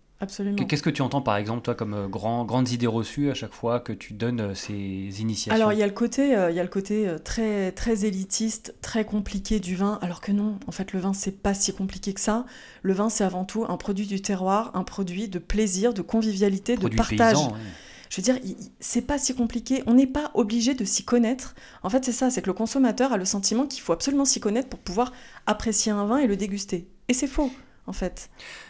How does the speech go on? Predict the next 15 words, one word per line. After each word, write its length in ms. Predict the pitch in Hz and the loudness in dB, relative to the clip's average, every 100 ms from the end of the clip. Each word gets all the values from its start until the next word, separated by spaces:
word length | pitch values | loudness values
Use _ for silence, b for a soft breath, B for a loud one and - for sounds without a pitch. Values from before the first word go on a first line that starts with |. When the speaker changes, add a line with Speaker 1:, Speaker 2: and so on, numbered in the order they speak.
| B | B
Speaker 2:
Alors, 160 | 139 127 | 4 6
si 100 | 143 | 4
tu 80 | 147 | 4
devais, 240 | 143 143 | 8 8
du 240 | 139 127 | 8 4
coup, 180 | 143 - | 0 2
donner 280 | 139 127 127 | 4 6 4
trois 220 | - 147 | 4 2
réflexes, 520 | 131 127 143 143 - | 2 0 0 0 -2
euh, 100 | 120 | -4
tout 140 | 113 151 | -4 -4
simples 280 | - 180 - | 2 0 0
pour 140 | 131 | -6
progresser 500 | - 120 110 110 120 | 0 0 2 -2 0
vite, 400 | 110 110 131 - | -2 -4 -8 -10